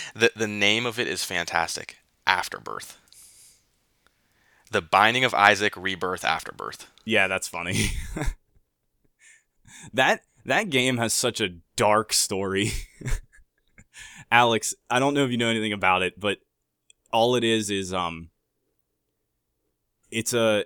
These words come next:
Speaker 2: top-down dungeon crawler that's randomly generated, but it looks like the old Zeldas.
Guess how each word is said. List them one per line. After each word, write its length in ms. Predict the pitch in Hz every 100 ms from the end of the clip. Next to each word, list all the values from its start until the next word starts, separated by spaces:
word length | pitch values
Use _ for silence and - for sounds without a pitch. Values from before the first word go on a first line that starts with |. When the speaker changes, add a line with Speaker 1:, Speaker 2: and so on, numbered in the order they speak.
| -
Speaker 2:
top-down 840 | - 131 135 120 117 117 113 117 - _ _ _ _ _ _ - 104
dungeon 420 | 110 107 107 101
crawler 480 | - 98 95 95 92
that's 200 | 92 98
randomly 420 | 98 98 98 95
generated, 580 | 95 95 92 87 87 85
but 120 | 101
it 100 | 98
looks 240 | 113 -
like 140 | 120 110
the 120 | 107
old 180 | 104 90
Zeldas. 580 | 87 90 104 113 -